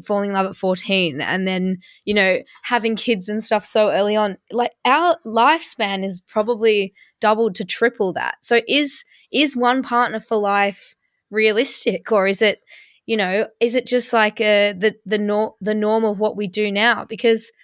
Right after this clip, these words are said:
I was also reading this other book. What was it? It was something I was reading recently, which said that monogamy wasn't really brought in until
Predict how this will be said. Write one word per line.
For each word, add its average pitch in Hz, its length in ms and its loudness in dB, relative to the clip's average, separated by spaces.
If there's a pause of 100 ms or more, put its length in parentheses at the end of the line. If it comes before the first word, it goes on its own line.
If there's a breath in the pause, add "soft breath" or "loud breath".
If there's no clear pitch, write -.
(480 soft breath)
I 240 140 4
was 247 160 -4
also 349 240 -2
reading 403 240 -2
this 330 100 -2
other 233 220 0
book. 202 420 -2
What 220 220 -6
was 294 160 -4
it? - 200 -8
It 226 120 -4
was 233 120 -8
something 320 260 -8
I 349 40 -6
was 320 140 -8
reading 254 240 0
recently, 202 520 -6
which 190 220 -8
said 202 380 -2
that 202 380 -2 (540 soft breath)
monogamy 277 580 2
wasn't 254 280 2
really 220 200 2
brought 208 360 0
in 208 560 -2
until 202 880 2